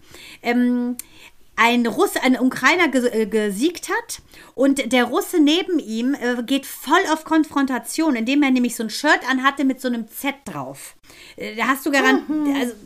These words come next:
Speaker 1: ne, da hast du
Speaker 2: Mhm.
Speaker 1: garantiert auch gleich was. Da ging's um so einen Turnweltcup in Doha und den gewinnt ein Ukrainer. Und ich muss sagen, ich empfinde das als so eine Gerechtigkeit, dass mein Herz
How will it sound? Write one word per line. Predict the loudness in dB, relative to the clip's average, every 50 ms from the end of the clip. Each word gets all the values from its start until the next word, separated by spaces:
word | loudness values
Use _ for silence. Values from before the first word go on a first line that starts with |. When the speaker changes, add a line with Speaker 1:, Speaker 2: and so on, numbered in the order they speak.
| -8 -2
Speaker 1:
ne, | -2 0 2
da | 2 2
hast | 2 2 0 0 0 -2 -2 0
du | 0
Speaker 2:
Mhm. | 2
Speaker 1:
garantiert | 2 4 4 4 2 2 0
auch | 0 0 -2
gleich | -2 -2
was. | -2 -2 -2
Da | -2
ging's | -2 0 0 0
um | 0 0
so | 0 0
einen | -2 -2
Turnweltcup | -2 -2 0 0 0 0 -2 -4 -8 -8 -2 2 2 4 2 2 0 -2 -2 -2 -2 0 0
in | -2 -2 0
Doha | 0 0 0 2 2 4 4 4 2 0 -2 -10 -16 -6
und | -2 0 2
den | 2 2
gewinnt | 2 0 0 0 0 0 0 -2 -2 -2
ein | 0 0 0 -2
Ukrainer. | -4 -8 -10 -10 -8 -8 -6 -6 -8 -8 -10 -16 -20 -20 -20 -14 -6
Und | -2 0 0 0
ich | -2 -4 -2 -2
muss | -2 -2 -2 -4
sagen, | -4 -4 -2 -2 -2 -2 -2 -2 -2 0 -2 -2 -2 -6 -12 -12
ich | -10 -10 -8 -4 -2
empfinde | -2 -4 -4 -6 -12 -10 -6 -4 -4 -2 -2 -2 -2 -2
das | -2 -4 -6 -8 -6 -4
als | -4 -4 -4 -6 -10
so | -10 -2
eine | 0 2 2 2 2 0
Gerechtigkeit, | -2 -4 -2 -2 -4 -4 -4 -8 -12 -12 -12 -10 -6 -2 0 0 0 -2 -8 -10 -4
dass | -2 -2 -2 0 0
mein | 2 2 2 0
Herz | 2 2 4 4 2 0 -4 -10 -14